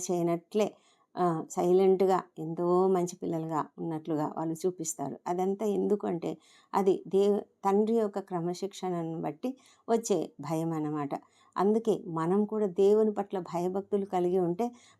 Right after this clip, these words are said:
మనం అలా ప్రిటెండ్ చేయాలని కాదు, కానీ నిజంగానే మనం దేవుని యందు భయభక్తులు కలిగి ఉంటే మనం భయంతో ఉంటాము, భక్తితో ఉంటాము, దేవునికి విరోధమైన కార్యాలు చేయడానికి భయపడతాము.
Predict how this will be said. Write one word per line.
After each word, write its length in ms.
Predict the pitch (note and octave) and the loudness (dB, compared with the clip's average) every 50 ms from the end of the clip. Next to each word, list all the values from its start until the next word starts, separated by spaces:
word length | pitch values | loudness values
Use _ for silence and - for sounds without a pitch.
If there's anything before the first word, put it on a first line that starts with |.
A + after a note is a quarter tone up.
| _ G3 | _ 2
మనం 200 | G3+ G#3+ G#3 G#3 | 2 4 4 4
అలా 280 | G3 F#3 F#3 E3+ - - _ - | 4 4 4 4 2 0 _ -6
ప్రిటెండ్ 400 | F#3 F3 - G3+ G3+ G#3 G3 F#3+ | -6 -2 2 4 4 4 4 4
చేయాలని 420 | F3 E3+ E3+ D#3+ D#3+ D3+ D#3+ D#3 | 4 4 4 2 2 0 -2 -2
కాదు, 320 | D#3+ E3+ E3+ E3+ F3 E3+ | -4 -4 -2 -2 -2 -2
కానీ 300 | D#3+ D#3+ D#3 D#3 E3+ G#3+ - _ _ _ _ _ | -2 -4 -4 -4 -4 -6 -6 _ _ _ _ _
నిజంగానే 720 | F#3 F3+ F3 A3 A3+ A3+ A#3 A#3 A#3 A3 G#3 F#3+ F3+ - - _ _ - | 2 4 4 4 4 4 4 4 6 6 4 4 2 0 -4 _ _ -8
మనం 340 | E3+ E3 E3 D#3+ D#3 D3 - - | -6 -6 -4 -4 -6 -6 -8 -10
దేవుని 420 | F3 - F3+ F3+ F3+ F3+ F#3+ G3 F#3 | -2 2 4 6 6 6 4 4 2
యందు 280 | F3+ E3+ E3 E3 E3 | 2 2 0 -2 -2
భయభక్తులు 680 | - E3+ D#3+ E3+ E3+ E3+ E3+ - - _ G3+ G3+ G3 F3 | -6 -6 -6 -6 -4 -4 -4 -6 -4 _ -2 0 0 0
కలిగి 260 | F3 E3+ F3 E3 E3 | 0 -2 0 0 0
ఉంటే 340 | D#3+ D#3+ D#3 D#3+ E3 D3+ D#3 - - - _ _ _ | 0 0 0 0 -2 -4 -4 -10 -20 -20 _ _ _
మనం 220 | F#3 E3+ E3 D#3+ D3+ | -4 -2 -2 -2 -2
భయంతో 520 | D#3+ E3 E3 E3+ F3+ G3 F#3+ F#3+ - G3+ | -2 0 2 2 2 2 2 0 -2 0
ఉంటాము, 480 | F#3 F3 E3 E3+ F3 E3 D#3+ D#3+ D#3 D3 | 0 0 0 -2 -2 -4 -4 -4 -4 -6
భక్తితో 540 | - E3 D#3+ D#3 - - F#3+ F3+ F#3 F#3+ F#3 | -4 -6 -8 -8 -2 -4 -4 -2 -2 -2 -2
ఉంటాము, 480 | E3+ D#3+ E3 E3 E3 D#3 D#3 D#3 D3 - - - _ _ _ _ | -2 -2 -2 -2 -2 0 -2 -4 -6 -8 -16 -20 _ _ _ _
దేవునికి 460 | F3+ G3+ G#3+ A#3 A#3+ A#3+ A3+ G#3+ G#3 F#3+ | 4 4 6 6 4 2 2 2 4 2
విరోధమైన 580 | F3+ E3+ F#3 G3 G3+ G#3+ G#3 G#3 G3 F#3+ F#3 | 4 4 4 4 4 4 2 2 2 0 -2
కార్యాలు 540 | F3+ - E3+ E3+ E3 E3+ F3 F3+ F#3 - F#3+ | -2 -2 -4 -2 0 0 0 -2 -2 -2 -2
చేయడానికి 400 | F3 E3+ E3+ F3+ F3+ F3+ F#3+ A#3+ | -2 0 0 0 -2 -2 -4 -6
భయపడతాము. 760 | G#3+ G3 G#3+ G#3+ G#3+ G#3 A#3 G#3+ G#3+ - D#3+ D3 C#3 B2 - | -4 -2 0 0 0 0 -2 -6 -4 -6 -4 -4 -4 -4 -6